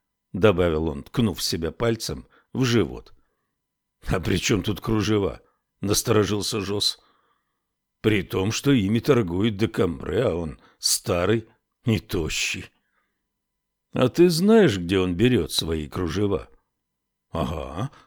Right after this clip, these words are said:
у одного оптовика из Руана. Декамбре не дурак,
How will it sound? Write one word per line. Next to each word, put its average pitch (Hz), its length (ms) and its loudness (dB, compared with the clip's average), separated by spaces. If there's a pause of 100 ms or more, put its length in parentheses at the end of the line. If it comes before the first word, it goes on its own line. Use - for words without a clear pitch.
(120)
у 113 140 6
одного 104 680 2
оптовика 135 760 2
из 98 180 0
Руана. 117 560 2 (220)
Декамбре 208 720 8
не 196 140 4
дурак, 170 580 2